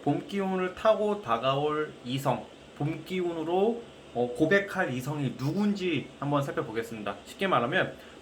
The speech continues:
봄에 나타날 인연 또는 고백운이라고 보시면 됩니다. 자, 그 전에, 어, 제가 유튜브 하면서 처음으로, 어, 꽃을 한번 올려놔봤습니다.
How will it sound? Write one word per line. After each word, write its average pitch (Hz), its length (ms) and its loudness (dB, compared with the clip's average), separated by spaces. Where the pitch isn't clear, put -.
봄에 156 280 6
나타날 147 580 4
인연 147 540 0
또는 202 360 -2
고백운이라고 151 680 4
보시면 135 520 -2
됩니다. 143 360 2
자, - 160 0
그 156 120 2
전에, 170 360 6
어, 117 180 2
제가 127 220 4
유튜브 160 420 0
하면서 185 420 0
처음으로, 226 680 4
어, 110 300 -4
꽃을 240 420 4
한번 160 200 0
올려놔봤습니다. 113 800 2